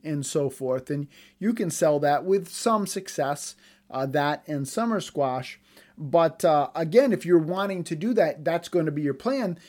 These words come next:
then you might want to plant eight or ten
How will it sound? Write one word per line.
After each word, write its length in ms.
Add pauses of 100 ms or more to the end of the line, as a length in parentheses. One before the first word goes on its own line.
(140)
then 140
you 120
might 280
want 380
to 80
plant 460
eight 220
or 100
ten 520